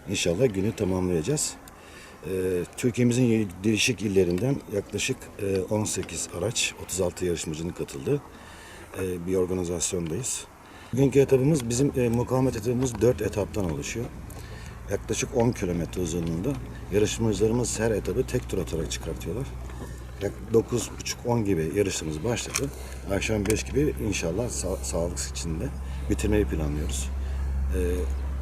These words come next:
on kilometrelik etabımız yaklaşık on yedi kapıdan oluşuyor.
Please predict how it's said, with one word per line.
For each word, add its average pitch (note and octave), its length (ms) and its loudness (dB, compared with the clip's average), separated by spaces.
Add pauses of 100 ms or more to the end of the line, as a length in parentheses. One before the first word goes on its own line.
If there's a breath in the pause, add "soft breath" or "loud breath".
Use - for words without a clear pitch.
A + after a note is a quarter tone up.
(1900)
on B2 100 4
kilometrelik G#2+ 440 0
etabımız A2+ 360 2
yaklaşık A2+ 460 0
on A#2+ 100 4
yedi G#2 220 2
kapıdan F2 460 -4
oluşuyor. B2 320 -4